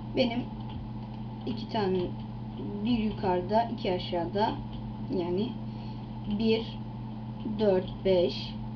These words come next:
yedi, yedi ve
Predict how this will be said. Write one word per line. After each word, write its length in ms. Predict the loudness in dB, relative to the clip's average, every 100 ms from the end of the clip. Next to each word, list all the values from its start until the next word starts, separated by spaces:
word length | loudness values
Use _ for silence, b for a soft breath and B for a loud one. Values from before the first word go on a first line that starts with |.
| -6 -6 -8 -6 -4 2
yedi, 480 | 4 6 4 2 0 -8 -8 -8 -8 -8 -8 -8 -6 -6 -6 -8 -8 -8 -8 -8 -4 0
yedi 440 | 4 4 4 -2 -4 -8 -8 -8 -6 -6 -8 -8 -6 -4
ve 200 | 2 2